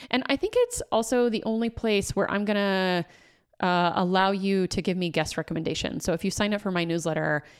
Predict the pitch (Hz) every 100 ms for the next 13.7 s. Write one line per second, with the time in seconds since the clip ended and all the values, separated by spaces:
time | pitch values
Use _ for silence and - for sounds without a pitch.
0 | _ 190 185 170 - - 170 170 - 170
1 | 160 151 165 170 165 160 160 175 170 165
2 | 160 156 170 160 160 156 - - _ 185
3 | 180 175 175 185 170 170 160 160 156 151
4 | 151 156 - 156 156 156 156 156 - -
5 | _ 170 156 165 160 160 160 - 165 165
6 | 156 151 151 - _ - 165 160 170 165
7 | 160 - 143 170 160 156 151 160 151 190
8 | - - - - 208 208 - 202 226 262
9 | 254 247 220 185 160 - - 190 190 180
10 | - 202 - 180 185 180 160 156 156 -
11 | - _ _ - 185 180 208 196 180 175
12 | 175 165 165 - - 170 170 156 165 165
13 | 160 160 160 160 170 165 -